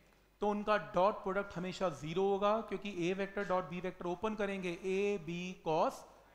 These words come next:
नाइंटी, answer is zero। ये याद रहेगी property। तो ये सिर्फ नाइंटी डिग्री को check करती है, जैसे आपको question में given होगा A vector B vector और वो पूछेगा कि बताओ ये vectors आपस में perpendicular हैं कि नहीं?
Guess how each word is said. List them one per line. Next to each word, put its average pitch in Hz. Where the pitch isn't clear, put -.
नाइंटी, 143
answer 139
is 131
zero। 113
ये 160
याद 160
रहेगी 190
property। 202
तो 220
ये 208
सिर्फ 226
नाइंटी 180
डिग्री 214
को 220
check 196
करती 196
है, 214
जैसे 180
आपको 175
question 202
में 220
given 208
होगा 208
A 190
vector 202
B 190
vector 170
और 180
वो 202
पूछेगा 202
कि 214
बताओ 185
ये 180
vectors 185
आपस 190
में 196
perpendicular 202
हैं 190
कि 208
नहीं? 196